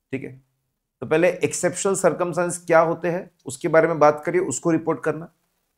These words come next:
उसके बाद विड्रॉल को लेकर सोचना पड़ता है, डिस्कस करना पड़ता है। जब फाइनल हो जाए तो रिपोर्ट भी करना पड़ता है, इवैल्युएट, डिस्कस, रिपोर्ट।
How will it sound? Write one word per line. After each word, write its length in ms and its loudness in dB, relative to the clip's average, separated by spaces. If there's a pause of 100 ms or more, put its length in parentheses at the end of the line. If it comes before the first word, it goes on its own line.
(260)
उसके 240 -4
बाद 240 2
विड्रॉल 420 6
को 80 -4
लेकर 280 -2
सोचना 400 -2
पड़ता 320 0
है, 220 -6 (180)
डिस्कस 380 -2
करना 280 0
पड़ता 320 -2
है। 180 -10
जब 120 -2
फाइनल 380 -2
हो 80 0
जाए 180 2
तो 180 -4
रिपोर्ट 300 -2
भी 100 -6
करना 240 -8
पड़ता 280 -20
है, 60 -20 (840)
इवैल्युएट, 480 4
डिस्कस, 400 -4
रिपोर्ट। 300 -6